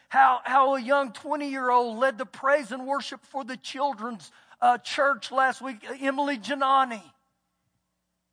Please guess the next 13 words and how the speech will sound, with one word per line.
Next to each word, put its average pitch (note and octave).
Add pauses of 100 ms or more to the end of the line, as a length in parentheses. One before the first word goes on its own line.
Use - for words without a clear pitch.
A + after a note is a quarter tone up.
(160)
And C4+
you D4+
know D#4+
what D#4+
she D#4
did? E4+
She D#4+
just D#4
did F4+
it. D#4+
She D#4+
didn't E4+
say, D#4+